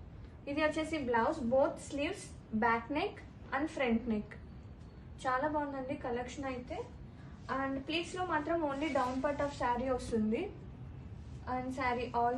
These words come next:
over, have a look. Seriously చాలా బాగుంది కలెక్షన్ అయితే. Welcome to Y C.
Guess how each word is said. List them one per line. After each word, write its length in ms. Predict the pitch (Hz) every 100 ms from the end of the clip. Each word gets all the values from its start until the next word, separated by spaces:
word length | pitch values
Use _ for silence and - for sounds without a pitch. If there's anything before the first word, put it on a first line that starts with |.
| 254
over, 180 | 233 254 349 277
have 180 | 233 254
a 40 | 240
look. 160 | 294 349 - - - - -
Seriously 440 | 277 294 294 320 302
చాలా 260 | 262 247 285 269
బాగుంది 320 | 254 240 302 320
కలెక్షన్ 400 | 247 240 - 262 247
అయితే. 260 | 226 233 494 494 - - - - - - - - - - - - - - - - - - - - -
Welcome 220 | 339 339 339
to 60 | 320 285
Y 40 |
C. 100 | 277